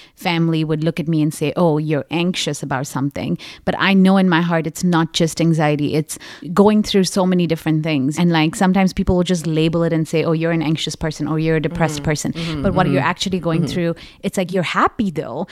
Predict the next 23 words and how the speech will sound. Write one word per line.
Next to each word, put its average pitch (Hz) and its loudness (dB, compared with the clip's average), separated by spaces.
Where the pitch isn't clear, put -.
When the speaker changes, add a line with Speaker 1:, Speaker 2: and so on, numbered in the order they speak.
Speaker 1:
It - -6
could 269 4
be 262 6
excitement. 226 -2
It 180 -10
could 214 0
be - 0
something 233 2
like, 190 -2
you 262 4
could 302 0
be 349 -2
in 285 4
love. 220 2
A - 0
lot 247 4
of - -16
times 285 2
in 247 8
love 226 2
is 208 -4
the 226 2
same 226 6